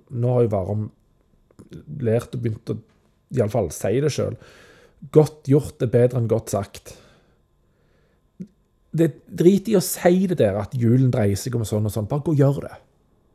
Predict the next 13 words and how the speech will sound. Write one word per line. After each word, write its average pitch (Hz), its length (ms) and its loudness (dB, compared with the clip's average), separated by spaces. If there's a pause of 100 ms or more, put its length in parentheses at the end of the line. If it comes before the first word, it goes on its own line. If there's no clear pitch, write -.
(1080)
Finn 202 480 2
noen 135 400 2
du 143 160 2
kan 131 300 0 (640)
stille 123 560 0
opp 143 140 -8
for 104 340 0
fysisk, 139 600 -8
konkret - 680 -4 (1080)
i 131 80 4
julen. 120 500 0 (2000)
Ehm, 90 640 -2 (920)
ja. - 260 -4